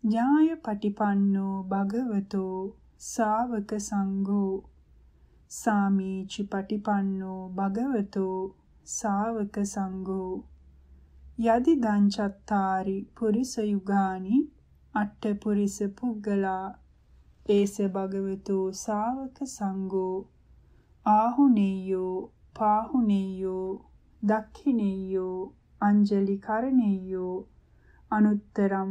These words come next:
පුඤ්ඤක්කෙත්තං ලෝකස්සාති. ඉමේහි නවහි ගුණේහි සමන්නාගතං සංඝ රතනං සරණං ගච්ඡාමි. සංඝ රතනං සිරසා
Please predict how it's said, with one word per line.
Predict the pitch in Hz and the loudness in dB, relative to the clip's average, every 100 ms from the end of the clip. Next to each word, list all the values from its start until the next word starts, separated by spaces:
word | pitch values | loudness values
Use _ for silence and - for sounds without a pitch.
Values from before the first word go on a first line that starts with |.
| 196 | -4
පුඤ්ඤක්කෙත්තං | 214 247 254 233 202 - - 190 190 - 190 185 190 202 _ - - | 0 2 4 4 0 -2 0 0 -2 -6 -4 -4 -8 -12 _ -20 -4
ලෝකස්සාති. | 208 208 226 226 202 196 - 196 185 180 180 208 196 185 - _ _ - - _ _ - _ _ _ _ _ _ _ | 2 2 0 0 -2 -2 -4 -4 -4 -6 -4 2 2 0 -10 _ _ -20 -20 _ _ -20 _ _ _ _ _ _ _
ඉමේහි | 233 220 214 208 208 202 208 202 - - | 2 2 0 0 0 0 0 -2 -4 -4
නවහි | 214 214 220 226 208 208 | -2 -2 -2 -6 -4 -2
ගුණේහි | 196 202 202 202 196 196 202 196 - - | 0 4 4 4 0 -2 -4 -6 -6 -12
සමන්නාගතං | - 226 226 285 277 208 196 196 196 196 196 190 196 202 _ _ _ _ - | -6 -2 4 6 6 6 2 -2 -4 -6 -4 -4 -4 -8 _ _ _ _ -12
සංඝ | - 247 262 285 294 | -2 2 4 4 2
රතනං | 247 202 202 196 190 190 190 | 0 -2 -2 -2 -2 -4 -6
සරණං | 196 214 202 233 214 196 196 | -4 -2 0 2 2 0 0
ගච්ඡාමි. | 196 196 - - 190 190 190 196 196 190 - _ _ _ _ _ - | -4 -6 -10 -6 -4 -4 -2 0 0 -2 -10 _ _ _ _ _ -14
සංඝ | - 226 202 202 196 | -6 0 2 2 0
රතනං | 190 190 190 196 190 190 202 | -2 -6 -6 -6 -4 -6 -6
සිරසා | - 254 247 269 - 196 190 | -6 -6 -4 -6 -4 -4 -2